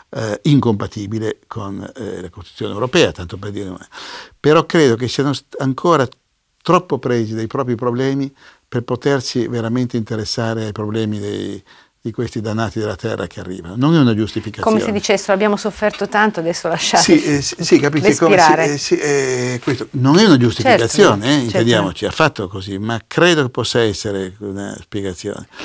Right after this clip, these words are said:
Speaker 1: Poi, sai, per tutti, perché il problema anche delle migrazioni, se la si scontrano due aspetti. Uno è il rifiuto intollerabile, xenofobo, razzista, odioso, proprio, mm, piccolo, eh, gretto.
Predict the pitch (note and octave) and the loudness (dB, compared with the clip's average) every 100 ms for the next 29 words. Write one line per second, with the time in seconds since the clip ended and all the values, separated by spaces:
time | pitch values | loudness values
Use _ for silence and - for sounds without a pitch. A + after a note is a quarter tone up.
0 | - _ C#3+ D3+ - - - A2+ - E3 | -18 _ -4 -2 -4 -6 -6 -10 -4 -4
1 | - - _ _ _ - - G2+ G2+ G#2 | -4 -6 _ _ _ -16 -8 -6 -6 -6
2 | G#2 B2 G#2+ A2 G#2 G2 F#2+ G2+ F#2+ A#2+ | 0 0 0 -4 -6 -4 -4 -4 -2 -2
3 | F#2 - - - - - _ - A2+ G2+ | -4 -6 -14 -20 -20 -20 _ -4 -4 -2
4 | G2+ A#2+ G#2+ F#2+ F#2 G2 A2 - - E2+ | -2 -2 -2 -2 -4 0 0 0 -6 -8
5 | - - - - - - _ D3+ D3+ A2 | -12 -20 -20 -20 -20 -20 _ 2 4 4
6 | - G#2+ G2 F2 - G#2+ G2+ F#2 G2 F#2+ | 2 0 0 0 -2 -2 -2 -2 -2 0
7 | G2 G#2 G2 F2 - G2+ F2+ G#2 - F2+ | 2 2 0 -4 -4 -4 0 0 -2 -6
8 | F#2 F#2 F#2 F#2+ F2+ - G#2 G#2 F#2+ F#2+ | -4 -2 -4 -4 -6 -6 -6 -6 -4 -4
9 | F2+ F2 F2+ F#2+ A2 G#2+ G2 G2 F#2 G2+ | -4 -6 -6 -2 0 0 -6 -10 -8 -6
10 | F#2+ F#2 F#2 F2 G#2+ G#2 F#2+ E2+ - G#2 | -6 -6 -10 -14 -14 -12 -10 -12 -8 -8
11 | G#2 G2 F#2 F#2 G2 G2+ G2 G2 G2 A2 | -6 -6 -4 -4 -4 -6 -8 -4 -2 -2
12 | - G#2 | -2 -8